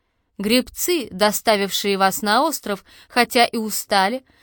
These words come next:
сразу же пускаются в обратный путь. За те часы и даже дни, что вы провели вместе, они не сказали вам ни слова. Плеск вёсел тонет в шуме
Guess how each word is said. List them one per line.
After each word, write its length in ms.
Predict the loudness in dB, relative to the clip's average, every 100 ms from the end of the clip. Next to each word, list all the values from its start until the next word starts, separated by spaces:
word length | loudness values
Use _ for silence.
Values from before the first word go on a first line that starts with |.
| _
сразу 500 | -6 2 4 4 2
же 120 | -4 -4
пускаются 640 | -6 0 4 4 2 2
в 40 |
обратный 560 | 2 4 4 2 0 -6
путь. 400 | -8 -16 -16 -20 _ _ _ _ -12
За 200 | -2 0
те 180 | 2 -2
часы 480 | -2 -4 -4 0 0
и 180 | 0 0
даже 400 | 2 2 0 -2
дни, 420 | 0 0 0 -4 _ -12
что 320 | -6 0 2
вы 140 | 2
провели 400 | 0 0 2 0
вместе, 640 | 0 0 2 0 -2 -6 -6 _ -12 -2
они 240 | 0 2
не 120 | 0
сказали 480 | 0 0 2 4 4
вам 280 | 4 4 2
ни 60 |
слова. 580 | -4 -4 -2 0 -2 -8 _ _ _ _ _
Плеск 400 | -2 0 0 -2
вёсел 500 | -4 0 -2 0 -2
тонет 420 | -2 0 2 2 -2
в 80 |
шуме 440 | -8 -2 0 0